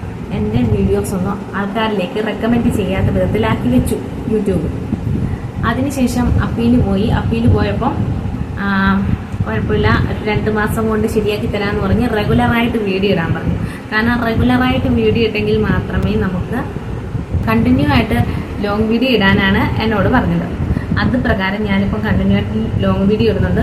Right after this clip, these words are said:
ഇപ്പം എൻ്റെ ക-, ചാനൽ കുറച്ച്, കുറച്ച് മുന്നോട്ട് പോയിക്കൊണ്ടിരിക്കുകയായിരുന്നു ഗൈസ്. പക്ഷേ ഇടയ്ക്ക് വെച്ച് എപ്പോഴോ ഒന്ന് സ്റ്റക്ക് ആയി പോയി കേട്ടോ. എപ്പോഴോ ഒന്ന് സ്റ്റക്ക് ആയി. വീണ്ടും സ്റ്റക്ക് ആയപ്പോഴത്തേനും ഞാൻ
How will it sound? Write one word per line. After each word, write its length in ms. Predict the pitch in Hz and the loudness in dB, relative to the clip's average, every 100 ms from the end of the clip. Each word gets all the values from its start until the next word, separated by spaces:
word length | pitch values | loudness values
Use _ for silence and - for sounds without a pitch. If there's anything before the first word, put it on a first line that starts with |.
| - | 2
ഇപ്പം 240 | - - 202 | 0 0 0
എൻ്റെ 140 | 240 254 | 0 0
ക-, 160 | 247 208 214 | -2 -2 -2
ചാനൽ 280 | 247 240 254 - | 0 2 2 0
കുറച്ച്, 300 | 240 226 - 269 | -2 -4 -2 -2
കുറച്ച് 340 | - - 311 | -2 -4 -2
മുന്നോട്ട് 400 | 285 226 233 254 | 0 2 2 0
പോയിക്കൊണ്ടിരിക്കുകയായിരുന്നു 960 | 226 202 226 247 214 190 240 214 185 180 | 0 0 4 4 4 0 0 0 0 -2
ഗൈസ്. 240 | 175 196 - - - - | -2 -4 -6 -8 -8 -6
പക്ഷേ 220 | 302 302 320 320 320 330 311 | -6 -4 -4 0 0 0 0
ഇടയ്ക്ക് 240 | 320 339 294 | -2 -2 -2
വെച്ച് 160 | - 262 | 0 -2
എപ്പോഴോ 340 | - 262 262 269 | -2 -2 2 2
ഒന്ന് 120 | 214 214 | 0 -2
സ്റ്റക്ക് 280 | - 196 202 | -4 -4 -4
ആയി 100 | 180 170 | -4 -4
പോയി 140 | 160 | -6
കേട്ടോ. 160 | 156 160 - - - - | -6 -8 -6 -6 -8 -8
എപ്പോഴോ 280 | - 226 226 247 | -4 -2 0 0
ഒന്ന് 120 | 208 - | 0 -2
സ്റ്റക്ക് 300 | - - 190 | -2 -4 -2
ആയി. 140 | 160 247 - - - - - - | -2 -2 -4 -6 -4 -4 -4 -4
വീണ്ടും 280 | 277 311 339 | -4 -2 -4
സ്റ്റക്ക് 300 | - 269 240 247 | -4 -4 -2 0
ആയപ്പോഴത്തേനും 640 | 247 233 240 233 233 233 226 | 2 0 -2 0 2 4 2
ഞാൻ 120 | 220 | 2